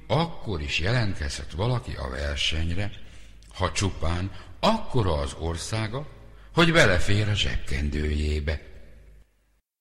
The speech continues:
Nos, ennél azért jobb a helyzet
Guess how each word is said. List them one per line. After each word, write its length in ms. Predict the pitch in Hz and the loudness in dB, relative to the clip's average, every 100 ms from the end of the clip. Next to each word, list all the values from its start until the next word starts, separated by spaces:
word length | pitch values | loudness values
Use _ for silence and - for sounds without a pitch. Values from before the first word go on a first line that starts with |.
| _ | _
Nos, 360 | 165 202 - - | 2 4 4 2
ennél 480 | - 135 131 120 113 | 2 2 2 0 0
azért 580 | 107 92 95 85 - - | -4 -4 -4 -6 -8 0
jobb 220 | 127 160 | 0 2
a 100 | 123 | 0
helyzet 600 | 82 76 78 82 113 - | 0 -2 -4 -6 -6 -12